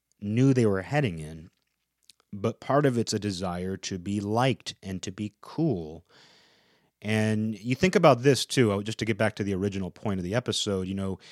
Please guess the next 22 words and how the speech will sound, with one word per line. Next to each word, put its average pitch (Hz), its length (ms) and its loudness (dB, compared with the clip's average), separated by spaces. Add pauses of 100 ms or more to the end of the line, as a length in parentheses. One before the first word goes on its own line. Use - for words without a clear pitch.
(440)
the 117 120 -2
social 185 500 6
currency 120 800 4
for 107 160 -4
young 110 400 0
and 101 160 -2
old 110 320 0
people 95 640 -6 (520)
is 107 600 -2 (400)
more 156 380 4
similar 135 580 4
now 104 480 -2
than 98 140 -8
it 98 180 -8
ever 92 320 -4
was. 90 800 -4
And 104 200 -10
part 160 240 0
of 165 60 0
that 147 200 4
is 120 140 -6
because 110 520 -4